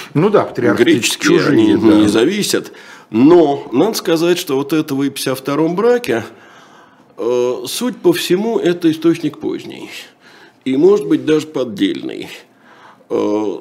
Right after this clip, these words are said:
Speaker 2: скорее всего, он создан либо в период опричнины, то есть во второй половине шестнадцатого века, а то и вовсе в конце шестнадцатого века, если не в начале семнадцатого.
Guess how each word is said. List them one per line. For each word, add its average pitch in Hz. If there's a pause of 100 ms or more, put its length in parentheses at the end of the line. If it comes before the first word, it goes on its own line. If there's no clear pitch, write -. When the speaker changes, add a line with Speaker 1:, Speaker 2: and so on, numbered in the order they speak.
(180)
Speaker 2:
скорее 190
всего, 143
он 131
создан 117
либо 139
в -
период 120
опричнины, 175
то 165
есть 160
во 151
второй 139
половине 135
шестнадцатого 127
века, 120
а -
то 160
и 123
вовсе 104
в -
конце 113 (420)
шестнадцатого 113
века, 104
если 110
не 113
в 113
начале 120
семнадцатого. 214